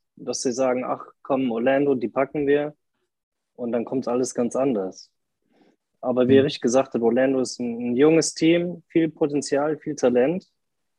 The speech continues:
Speaker 1: Ab und zu können sie es schon zeigen.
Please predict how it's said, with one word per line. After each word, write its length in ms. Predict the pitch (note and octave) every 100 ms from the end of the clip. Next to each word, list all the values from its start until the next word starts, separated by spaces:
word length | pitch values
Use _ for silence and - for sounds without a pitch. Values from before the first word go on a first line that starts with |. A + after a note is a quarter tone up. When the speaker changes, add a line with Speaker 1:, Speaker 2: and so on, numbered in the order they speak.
| _ _ _ _ _ _
Speaker 1:
Ab 180 | C3 C3
und 140 | C#3+
zu 120 | D3 C#3
können 220 | D3 C#3+
sie 80 | C#3
es 60 |
schon 240 | - B2+ -
zeigen. 560 | B2 C3 E3 G#3 G#3+